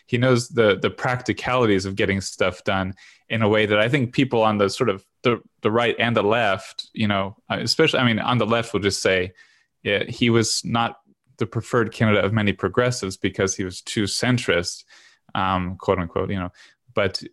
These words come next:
it, it sort of shows he has the ability in that center space to make things happen that probably would be much more difficult for someone on the right or the very far right or the left. And then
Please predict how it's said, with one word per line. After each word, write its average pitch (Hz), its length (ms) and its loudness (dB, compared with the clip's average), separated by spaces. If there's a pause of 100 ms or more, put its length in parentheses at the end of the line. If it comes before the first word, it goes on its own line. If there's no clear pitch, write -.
(100)
it, 110 160 0
it 107 160 -2
sort 123 160 2
of 98 100 2
shows 113 680 2
he 120 200 -2
has 117 500 -2
the 101 320 2 (180)
ability 117 600 4
in 107 120 2
that 95 220 -2
center 107 380 -2
space 117 600 -2
to 110 200 0
make 104 260 -2
things 90 280 -4
happen 110 580 -2 (420)
that 92 180 -4
probably 104 360 2
would 95 160 2
be 95 100 0
much 98 300 -2
more 90 200 -4 (720)
difficult 117 420 -2
for 107 80 0
someone 98 260 0
on 98 140 2
the 95 100 4
right 95 240 2
or 107 160 4
the 98 180 -2
very 107 440 2
far 95 240 0
right 95 160 2
or 104 160 2
the 101 80 0
left. 90 400 -2 (340)
And 110 120 0
then - 320 -2